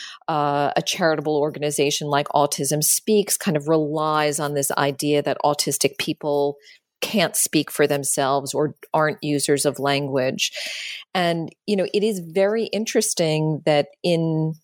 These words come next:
Frankenstein movies, you know, we often have a creature who's just kind of grunting or, you know, not able to use language. And, you know, obviously scholars have a different relationship with the book, or even, you know, just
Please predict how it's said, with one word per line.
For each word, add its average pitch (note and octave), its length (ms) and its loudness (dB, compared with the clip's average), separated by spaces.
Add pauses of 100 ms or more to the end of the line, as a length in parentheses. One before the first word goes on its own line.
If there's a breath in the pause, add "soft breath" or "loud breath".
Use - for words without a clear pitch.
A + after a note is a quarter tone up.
(240)
Frankenstein D#3+ 840 0
movies, F3 640 0
you D#3+ 60 -2
know, D3 80 -2
we D#3 100 2
often E3+ 340 0
have F3 300 0
a D#3 60 2
creature E3+ 600 0
who's D#3 260 -4
just - 380 0
kind D3 180 0
of C#3 140 -2
grunting D3+ 840 0
or, C3+ 340 0
you D3+ 80 0
know, D3 120 2
not D3+ 360 0
able D3+ 460 2
to C#3+ 320 0
use C#3+ 300 0
language. E3 720 0 (680 loud breath)
And, D#3 520 0 (420)
you A#3 100 -2
know, E3+ 160 2 (360)
obviously G3 500 0
scholars D3+ 640 0
have - 160 -4
a D3 60 0
different D3 440 -2 (120)
relationship D#3 720 0
with D3+ 120 2
the E3 60 -4
book, D3 320 0
or C#3+ 120 0
even, D3+ 560 0 (280 loud breath)
you F#3+ 100 0
know, D3+ 100 4
just D3+ 180 -2